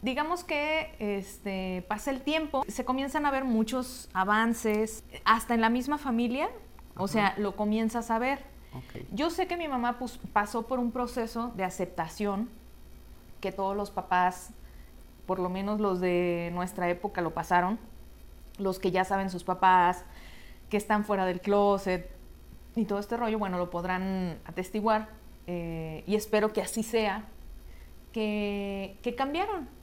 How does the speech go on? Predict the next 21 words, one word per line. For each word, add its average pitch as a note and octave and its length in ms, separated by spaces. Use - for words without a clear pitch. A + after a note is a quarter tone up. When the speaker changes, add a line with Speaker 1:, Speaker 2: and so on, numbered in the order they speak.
Speaker 1:
que G#3+ 560
después A3 320
para D#4 180
mi D4 100
mamá, C4 480
hasta A3 280
ella B3+ 240
andaba, C#4 480
este, G3+ 340
haciéndome B3 480
promoción, A#3 680
Speaker 2:
Presumiéndote. G3 640
Speaker 1:
presumiéndome, C#4+ 800
eh, G3+ 240
que A3 100
su A#3+ 180
hija C#4 640
y C4 100
que G#3+ 360
era, G#3+ 760
este, D#3+ 1000